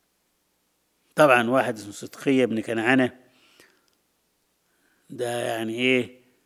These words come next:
واحد من أنبياء البعل بقى. راح متقدم وراح عمل إيه؟ راح ضارب ميخا بن يملة على الفك. بل! نخرس يعني. وقال،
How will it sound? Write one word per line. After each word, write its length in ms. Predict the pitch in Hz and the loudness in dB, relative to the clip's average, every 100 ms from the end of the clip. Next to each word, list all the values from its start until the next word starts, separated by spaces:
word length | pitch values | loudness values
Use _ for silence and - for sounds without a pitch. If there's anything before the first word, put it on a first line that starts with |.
| _ | _
واحد 280 | 160 131 117 | -4 -2 -4
من 60 | 117 | -8
أنبياء 480 | 107 113 139 139 131 | -10 -2 -2 0 -4
البعل 540 | 113 113 151 131 123 | -6 2 4 4 2
بقى. 180 | 131 - - | -2 -8 -4
راح 280 | 180 196 175 | 2 2 2
متقدم 720 | 160 165 - 214 - 180 160 | 0 0 4 4 4 -2 2
وراح 200 | 160 156 | 4 4
عمل 240 | 180 170 | 4 4
إيه؟ 160 | 175 165 | 6 4
راح 240 | 165 - | 4 0
ضارب 800 | 135 - 180 269 302 262 247 - - - _ _ _ _ _ _ _ _ _ - | -12 -2 8 10 12 10 8 6 -12 -20 _ _ _ _ _ _ _ _ _ 4
ميخا 340 | 226 247 233 | 8 8 8
بن 140 | 214 220 | 6 10
يملة 380 | 269 247 135 - - _ _ _ _ _ - | 10 10 4 -4 -18 _ _ _ _ _ 0
على 180 | 156 202 | 8 8
الفك. 440 | 196 226 - - - _ _ _ _ - | 8 4 4 0 -20 _ _ _ _ 4
بل! 200 | 359 277 - _ _ _ _ _ - | 4 2 -20 _ _ _ _ _ 4
نخرس 360 | 320 175 123 | 4 2 -10
يعني. 120 | 127 - _ _ _ _ _ _ _ _ _ _ _ _ _ _ _ _ _ _ _ _ _ _ _ _ _ _ _ _ _ _ _ _ | -16 -18 _ _ _ _ _ _ _ _ _ _ _ _ _ _ _ _ _ _ _ _ _ _ _ _ _ _ _ _ _ _ _ _
وقال، 680 | 170 185 - 311 339 294 226 | 4 4 8 10 10 8 2